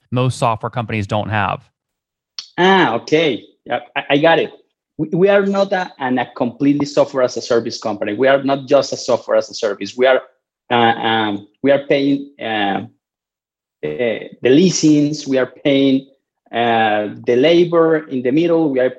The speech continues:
Speaker 2: paying, um, service partners. So we are more, um, similar, like maybe a store in the United, in the U S or maybe D H L. So we are not completely a software as a service company. We are both.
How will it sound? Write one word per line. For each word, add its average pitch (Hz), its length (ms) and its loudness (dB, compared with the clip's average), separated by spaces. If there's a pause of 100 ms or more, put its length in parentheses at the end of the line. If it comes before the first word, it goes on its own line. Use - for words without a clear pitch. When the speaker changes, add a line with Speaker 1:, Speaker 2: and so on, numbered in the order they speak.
Speaker 2:
paying, 135 560 0 (360)
um, 117 720 -4
service 147 420 0
partners. 175 640 -2
So 147 140 -4
we 156 180 -2
are 185 100 2
more, 208 340 0 (280)
um, 160 600 -2
similar, 180 640 2
like 139 380 0 (340)
maybe 143 340 2
a 156 60 0
store 180 420 2
in 175 140 0
the 165 100 0
United, 156 420 -2
in 143 120 -4
the 131 100 -2
U 147 140 0
S 170 340 -2
or 127 100 -2
maybe 135 520 0
D 156 160 2
H 151 240 0
L. 175 260 2
So 131 380 0 (200)
we 147 100 2
are 160 140 4
not 165 360 -8 (100)
completely 160 720 -2
a 147 120 2
software 143 380 2
as 135 120 0
a 117 60 -16
service 127 340 -4
company. 113 380 -4
We 127 120 0
are 135 160 2
both. 127 320 2